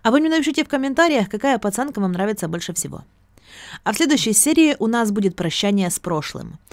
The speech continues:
Девочки буквально будут закапывать свое прошлое. Будут могилы, куда они будут отправлять свои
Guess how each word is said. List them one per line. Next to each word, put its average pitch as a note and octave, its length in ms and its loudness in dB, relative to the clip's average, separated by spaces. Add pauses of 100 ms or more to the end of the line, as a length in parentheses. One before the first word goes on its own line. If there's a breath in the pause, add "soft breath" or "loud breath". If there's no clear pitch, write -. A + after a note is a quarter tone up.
(280 loud breath)
Девочки C#4+ 420 2
буквально A#3 560 4
будут G#3 260 2
закапывать G3 720 2
свое G3 280 0
прошлое. E3+ 480 -2
Будут A#3+ 240 -2
могилы, G3 600 2
куда F#3 340 0
они A#3 180 -2
будут A3 260 -2
отправлять G#3 440 -2
свои G#3 340 -2